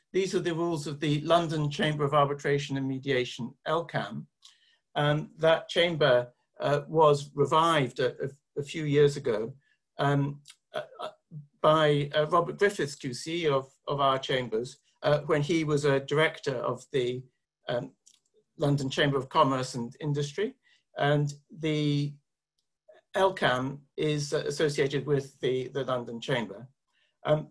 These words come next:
I assisted with the drafting of its new expedited arbitration rules,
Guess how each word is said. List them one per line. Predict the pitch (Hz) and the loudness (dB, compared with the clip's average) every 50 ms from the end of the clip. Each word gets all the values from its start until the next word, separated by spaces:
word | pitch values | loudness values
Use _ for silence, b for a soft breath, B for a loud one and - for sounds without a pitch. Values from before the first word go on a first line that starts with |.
| _ _ - | _ _ 2
I | 175 180 | 2 4
assisted | 190 180 185 196 190 185 - - 175 151 143 | 4 4 2 0 -2 -2 -2 -4 -4 -4 -2
with | 165 147 143 - - | -4 -4 -4 -4 -6
the | 156 147 | -6 -2
drafting | 156 175 170 165 - - 160 143 147 | 2 4 4 2 2 0 -2 -2 0
of | 139 135 | 0 -2
its | - - - | -4 -8 -8
new | 165 165 156 147 143 143 - - | -6 -2 -2 0 0 -2 -4 -6
expedited | - - - - - - 139 139 135 135 135 - 123 120 - - _ _ _ _ _ _ - | -10 -10 -12 -14 -8 -2 0 0 0 0 -2 -4 -6 -6 -8 -12 _ _ _ _ _ _ -4
arbitration | 143 135 135 143 - - 143 143 143 - 135 127 | -4 -2 -4 -4 -2 0 0 0 0 -2 -4 -4
rules, | 135 165 165 147 113 104 101 139 151 147 - - | -2 -2 0 0 -2 -2 -4 -8 -12 -12 -14 -18